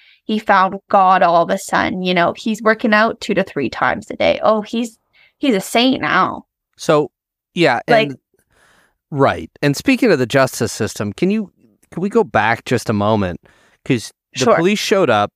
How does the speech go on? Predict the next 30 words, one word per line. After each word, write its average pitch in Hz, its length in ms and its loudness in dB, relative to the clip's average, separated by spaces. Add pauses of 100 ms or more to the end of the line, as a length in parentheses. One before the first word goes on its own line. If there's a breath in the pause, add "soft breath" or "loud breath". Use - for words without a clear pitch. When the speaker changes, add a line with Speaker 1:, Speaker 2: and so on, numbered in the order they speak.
(160)
Speaker 2:
and 127 160 -4
then 127 160 -4
you 147 200 -4
went 165 200 2
to 127 120 -6
the 104 80 -12
police 127 280 -4
station. 80 540 -8 (720)
Speaker 1:
Correct. 247 380 0
I - 20 4
Speaker 2:
And 226 80 2
Speaker 1:
went 247 140 2
to 285 80 -4
the 285 100 -4
police 220 400 -8
station. 170 180 -2
Speaker 2:
what 180 140 6
was 233 120 -2
the 208 80 2
Speaker 1:
Mm-hmm. 220 100 -4
Speaker 2:
first 180 240 0
thing 165 160 0
that 139 100 -2
they 95 600 -2
said 123 320 -2
to 139 120 -8
you 135 140 2
or 98 80 0
asked 90 400 -6
you? - 160 -10